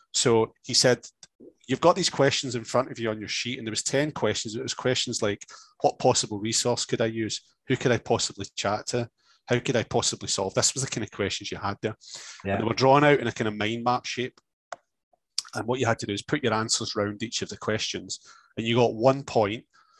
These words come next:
Speaker 1: for every answer that you provided. And, um, so the idea is you set yourself a target of how many
Speaker 2: <laughs>
Speaker 1: ideas you're gonna come up with in five minutes. And he said this before we started. He went,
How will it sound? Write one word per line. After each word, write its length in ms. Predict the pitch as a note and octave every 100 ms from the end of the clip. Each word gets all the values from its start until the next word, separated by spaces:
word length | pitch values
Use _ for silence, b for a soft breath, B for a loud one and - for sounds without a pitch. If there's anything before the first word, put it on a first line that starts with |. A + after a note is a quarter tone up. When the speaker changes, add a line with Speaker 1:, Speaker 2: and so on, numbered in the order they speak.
| b _ _
Speaker 1:
for 200 | - A2+
every 260 | A#2 A2 A2+
answer 340 | G2+ G2+ -
that 100 | G2
you 120 | F#2+ F#2
provided. 520 | G2 G#2 A2+ C3+ - _ b b b b b _ _ _
And, 300 | A2+ G2+ G2
um, 400 | G#2+ G2+ G2 G2 - _ _ _ _ _ _
so 500 | - C3+ G#2 G2+ - _ -
the 100 | A#2
idea 280 | C#3 C3
is 120 | A#2+ -
you 60 |
set 200 | - B2+
yourself 300 | - - A2
a 40 | -
target 680 | - A2+ A#2+ - A#2+ C3
of 80 | C#3
how 120 | A#2+
many 160 | A2 G#2
Speaker 2:
<laughs> 0 |
Speaker 1:
ideas 400 | G2+ G2+ A2 -
you're 80 | -
gonna 140 | G#2+
come 160 | - A2+
up 140 | C3
with 200 | C#3 -
in 60 | G#2
five 340 | - G2+ F#2+
minutes. 340 | A#2 C3+ - - _ _
And 100 | G#2+
he 60 | A#2
said 280 | - E3 F3
this 180 | D3+ -
before 340 | - - A#2
we 80 | G#2
started. 480 | - A#2 B2+ - G2+
He 60 |
went, 220 | G2+ G2+